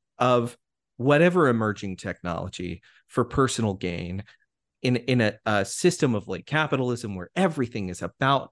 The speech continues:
endless resources and the exploitation of those resources for, for the profit of few over the, the good of the many. We see these emerging technologies and the,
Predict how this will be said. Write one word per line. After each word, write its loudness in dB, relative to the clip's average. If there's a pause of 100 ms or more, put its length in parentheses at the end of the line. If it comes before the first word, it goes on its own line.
endless 0
resources -12 (280)
and 2
the 2
exploitation 0
of -2
those -2
resources -8 (240)
for, -2
for -2 (140)
the -2
profit 0
of -4
few -2 (920)
over 2
the, -2
the -4
good 0
of -8
the -2
many. -2 (460)
We 8
see 2
these 2
emerging 0
technologies -4 (320)
and 2
the, 4